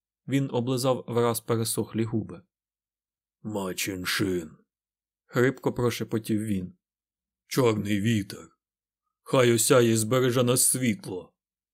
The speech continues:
Це чорний вітер». «Скільки залишилося мостів?» різко запитала Морейн. «Лоеле, скільки ще мостів?» «Два. Гадаю, два».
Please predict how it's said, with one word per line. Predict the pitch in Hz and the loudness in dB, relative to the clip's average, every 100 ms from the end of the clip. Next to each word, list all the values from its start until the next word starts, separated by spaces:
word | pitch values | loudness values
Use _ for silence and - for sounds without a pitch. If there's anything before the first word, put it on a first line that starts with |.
| _ - | _ -4
Це | - 117 101 92 | 0 2 2 0
чорний | - 135 120 120 127 | 2 4 4 2 2
вітер». | 135 110 - 92 - _ _ _ _ _ _ _ _ - | 2 0 -2 -14 -18 _ _ _ _ _ _ _ _ -12
«Скільки | - 196 185 180 | -2 0 2 4
залишилося | 170 170 160 160 156 - | 4 4 4 2 0 0
мостів?» | 160 170 - 165 127 - _ _ _ _ _ _ _ - | -2 -2 -2 -2 -2 -4 _ _ _ _ _ _ _ -4
різко | 120 117 120 | -2 -2 -2
запитала | 113 110 117 117 113 | 0 0 -2 0 0
Морейн. | 117 113 107 92 - _ _ _ _ _ _ - | 0 0 -2 -6 -14 _ _ _ _ _ _ 0
«Лоеле, | 165 175 143 131 | 6 6 6 4
скільки | - 190 185 180 | 2 2 2 2
ще | - 175 | 2 2
мостів?» | 175 180 - 139 110 - _ _ _ _ _ _ _ _ _ _ _ - | 2 2 0 -2 -4 -6 _ _ _ _ _ _ _ _ _ _ _ -10
«Два. | 104 107 101 90 - _ _ _ _ | -4 0 0 -2 -10 _ _ _ _
Гадаю, | - 107 110 123 113 110 | -4 -2 4 6 6 4
два». | 107 113 98 87 - | 4 4 4 0 -10